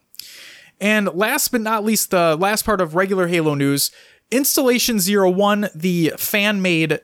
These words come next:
Halo game, um, they announced, they, they have a new, they put out weekly updates as well. Um,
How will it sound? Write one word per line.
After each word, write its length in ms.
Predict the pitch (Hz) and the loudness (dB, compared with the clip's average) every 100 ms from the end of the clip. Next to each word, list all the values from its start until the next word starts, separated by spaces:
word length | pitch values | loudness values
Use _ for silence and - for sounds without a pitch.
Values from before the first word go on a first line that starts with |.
| _ - | _ -10
Halo 460 | 170 180 170 156 | 0 0 2 0
game, 480 | 151 156 143 160 185 _ _ _ - | 0 -2 0 -2 -4 _ _ _ -4
um, 580 | 170 170 165 151 143 139 _ _ _ _ _ _ _ _ _ _ | 0 2 2 2 0 -4 _ _ _ _ _ _ _ _ _ _
they 280 | 165 208 226 | -2 0 2
announced, 500 | 208 196 208 202 - | 2 0 -2 -4 -2
they, 140 | 185 165 | 0 2
they 160 | 180 | 0
have 160 | 185 175 | 0 0
a 40 | |
new, 360 | 175 180 165 - _ _ 165 | 2 2 2 -4 _ _ -4
they 200 | 156 214 | -2 -2
put 280 | - - | -2 0
out 120 | 202 156 | 0 0
weekly 240 | 147 147 | -4 -4
updates 320 | 131 143 135 | -2 -4 -4
as 100 | 170 | -4
well. 220 | 139 135 - - - | -4 -6 -12 -20 -6
Um, 560 | 165 165 147 143 135 | -2 0 0 -2 -6